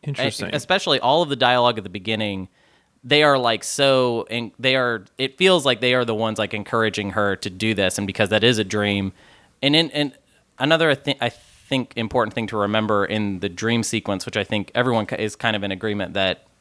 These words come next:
Speaker 1: that that is all a dream. There's literally a shot at the beginning of her laying on, her head on a pillow, or, like, you're in her P O V,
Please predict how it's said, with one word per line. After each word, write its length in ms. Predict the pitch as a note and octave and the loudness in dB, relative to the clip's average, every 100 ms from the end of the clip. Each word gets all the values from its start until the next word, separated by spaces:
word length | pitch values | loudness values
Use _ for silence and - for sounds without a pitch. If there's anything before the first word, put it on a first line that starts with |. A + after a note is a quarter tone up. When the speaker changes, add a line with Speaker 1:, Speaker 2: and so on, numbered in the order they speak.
| - | -4
Speaker 1:
that 220 | G2 - | -4 -4
that 220 | G2 G2+ G2 | -2 -2 -2
is 120 | F#2+ | -2
all 160 | F#2 | -4
a 40 | F2+ | -4
dream. 260 | G#2 G2+ | -4 -4
There's 160 | G2 G2+ | -6 -2
literally 360 | B2+ A#2+ A2 G2+ | 0 2 0 0
a 60 | |
shot 260 | F#2+ A2 E2+ | 0 2 0
at 60 | F#2+ | -4
the 40 | |
beginning 360 | F#2+ G#2 G2 F#2+ | -6 -4 -2 -4
of 120 | F#2 - - _ | -6 -14 -20 _
her 140 | - A#2+ | 0 2
laying 280 | G#2 G#2 G2 | 4 2 0
on, 120 | - | -4
her 200 | - A2+ | -4 -4
head 140 | G2 G2 | 0 0
on 120 | F2+ | -2
a 40 | |
pillow, 440 | - - G#2 F#2 F2 | -4 -2 0 0 0
or, 200 | G#2+ F#2+ | 0 0
like, 220 | G2 F#2+ | -2 0
you're 140 | G#2+ | 0
in 200 | G#2 A#2+ G2 | 0 -2 0
her 180 | G#2 | -2
P 220 | F#2 A2+ F#2+ | 0 0 0
O 100 | E2+ | 2
V, 360 | G2 F#2 F2 | 0 0 -4